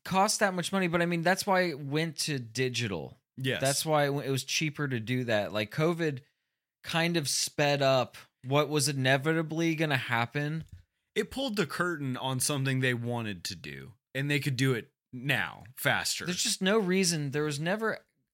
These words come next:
Speaker 1: until that point, a reason for everyone to stay home and for everyone to not be able to go to do th-, an event like this. And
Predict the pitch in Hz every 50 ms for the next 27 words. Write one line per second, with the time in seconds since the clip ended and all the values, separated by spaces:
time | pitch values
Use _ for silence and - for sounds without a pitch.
0 | _ _ _ _ _ _ - 123 131 123 - - 175 165 147 147 147 143 - -
1 | 135 120 110 107 - 98 107 101 107 123 131 139 131 127 127 107 101 - 120 -
2 | - 110 110 127 123 117 113 110 107 95 - - - 107 98 98 98 92 80 73
3 | 73 92 - _ _ _ _ _ _ _ _ _ _ _ - 104 107 104 - -
4 | 117 107 - - 117 120 127 127 123 120 120 117 117 113 110 113 113 104 76 113
5 | 113 110 104 101 95 101 90 104 104 101 101 95 87 92 104 101 90 82 - -
6 | - - - 123 120 110 113 180 208 - - 117 104 92 - - 80 65 - -
7 | - _ _ _ _ _ _ _ _ - 120 135 135 139 139 139 135 131 127 127
8 | 117 110